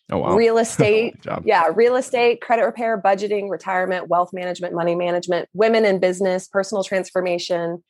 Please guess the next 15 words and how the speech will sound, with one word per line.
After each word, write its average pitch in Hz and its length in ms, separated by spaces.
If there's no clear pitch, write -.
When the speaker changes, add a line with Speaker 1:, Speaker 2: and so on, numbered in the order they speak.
Speaker 2:
And 233 260
I 233 100
mean, 240 120
it 240 60
was 240 100
a 247 80
total 285 380
labor 185 280
of 170 140
love 165 260
writing 160 340
this 170 180
book. 165 440
And 185 540
I, 233 360